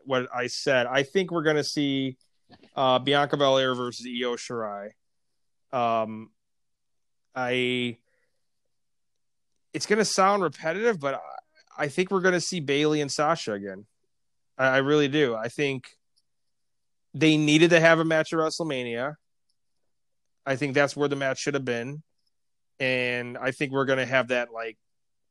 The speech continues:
that finisher match, you know, like, that, that final match between the two of them. Um, so that's, that's SmackDown and, and N X T. And I would not be against seeing,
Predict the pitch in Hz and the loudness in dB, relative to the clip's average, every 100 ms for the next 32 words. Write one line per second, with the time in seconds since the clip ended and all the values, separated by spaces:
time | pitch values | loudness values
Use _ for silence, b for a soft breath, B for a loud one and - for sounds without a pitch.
0 | - 131 - 160 135 120 123 110 107 101 | -4 -4 0 0 0 -4 -8 -8 -8 -10
1 | - - - 127 123 120 127 123 120 - | -14 -16 -6 0 2 2 0 -2 0 2
2 | 135 123 117 117 113 117 - 117 110 131 | 2 2 -2 -6 -6 -12 -10 -8 -4 0
3 | 117 107 107 104 _ _ _ _ _ _ | 0 0 -4 -6 _ _ _ _ _ _
4 | - 117 113 110 104 104 _ _ _ _ | -2 2 2 2 -4 -14 _ _ _ _
5 | _ _ _ _ _ _ _ _ _ _ | _ _ _ _ _ _ _ _ _ _
6 | _ - 147 185 185 - - _ _ 170 | _ 0 6 6 6 -2 -12 _ _ -4
7 | 175 - 175 160 135 143 127 120 123 123 | -4 -4 -2 -2 0 -2 -2 -6 -10 -8
8 | 123 113 - - 117 107 101 _ _ - | -8 -8 -12 -8 -6 -6 -10 _ _ -6
9 | 123 117 117 110 _ _ _ _ _ _ | -2 -2 -4 -10 _ _ _ _ _ _
10 | _ 147 160 147 135 135 143 143 151 156 | _ 6 6 4 -2 -12 -16 -12 -6 -2
11 | 156 147 139 127 117 120 113 - - - | -2 -2 -4 -4 -4 -6 -8 -12 -16 -20
12 | _ - - 131 - 110 | _ -20 -10 -10 -8 -12